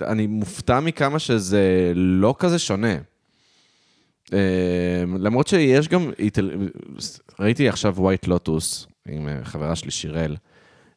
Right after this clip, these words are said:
אה, קודם כל, סדרה מהממת, אה, לרוץ לראות. לרוץ לראות. אה, סדרה מאוד כיפית. אה, והעונה השנייה היא מהדברים הכי מחרמנים שראיתי בחיים שלי,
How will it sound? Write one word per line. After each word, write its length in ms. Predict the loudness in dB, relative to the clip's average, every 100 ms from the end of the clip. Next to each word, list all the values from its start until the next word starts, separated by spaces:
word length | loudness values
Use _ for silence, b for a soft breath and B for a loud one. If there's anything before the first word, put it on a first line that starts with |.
| -4
אה, 240 | -2 0 -2 -6 -12 _
קודם 180 | -2 0
כל, 260 | 2 0 -2 -8
סדרה 280 | -4 0 2
מהממת, 680 | 2 2 2 2 0 -6 -20 _
אה, 60 | -8 -6 -6 -6 -8 -2
לרוץ 420 | 0 2 0 0
לראות. 380 | 0 -2 -4 -16 _ _ _ _
לרוץ 360 | -4 -2 -2 -4
לראות. 420 | -6 -6 -10 -18 _ _ _ _ -10
אה, 180 | -8 -8
סדרה 260 | -6 -2 0
מאוד 220 | 0 -2
כיפית. 440 | -10 -10 -10 -12 b b b b b _ -4
אה, 340 | -2 0 -2 -6 -4
והעונה 420 | -2 0 0 0
השנייה 380 | -2 -2 0 2
היא 160 | 2 0
מהדברים 480 | -2 -2 -2 -2
הכי 140 | -2 -4
מחרמנים 480 | -2 0 0 0 0
שראיתי 340 | 0 -2 -2
בחיים 340 | -4 -4 -6
שלי, 300 | -4 -2 -2